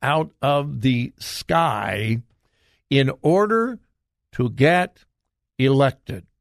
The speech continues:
she has no clue how businesses could more than double what they're paying their employees. And by the way,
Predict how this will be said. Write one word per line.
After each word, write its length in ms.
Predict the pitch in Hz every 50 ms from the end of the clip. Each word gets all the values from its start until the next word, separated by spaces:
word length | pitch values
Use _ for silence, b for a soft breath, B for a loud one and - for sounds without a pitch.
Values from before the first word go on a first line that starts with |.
| _ _ _ _ _ _ _ _ _ _ _ _ _ _ _ _ _ _ _ _ _ _ _ _ _
she 240 | - - - 381 403
has 260 | 330 247 202 156 -
no 420 | 240 254 247 269 277 285 285 214 - - -
clue 840 | - - - 233 247 302 339 359 359 339 269 170 113 - 123 139 _ _ _ _ _ _ _ _ _ _ _ _ _ _ _ _ _ _ _ _ _ _ -
how 180 | - 180 180
businesses 1120 | 170 151 127 196 240 262 220 156 156 170 151 131 - - 127 120 120 131 139 139 - - - _ _ _ _ _ _ _ _ _ _ _ _ _ _ _ _ _ _ _ -
could 240 | - 202 240 233 220
more 520 | 214 208 202 202 214 233 247 254 247 247
than 840 | 202 220 214 220 226 220 208 185 160 151 147 143 139 143 139 131 - -
double 380 | - 262 262 262 262 226 185 131
what 220 | 107 120 127 123
they're 200 | - 139 127 120
paying 440 | 120 - - 170 175 175 170 170 160
their 180 | 156 147 143 139
employees. 880 | 131 131 110 127 151 147 135 123 113 104 101 - - - - - - _ _ _ _ _ _ _ _ _ _ _ _ _ _ _ -
And 100 | 240 247
by 120 | 285 285
the 100 | 233 240
way, 300 | 233 262 262 208 117 -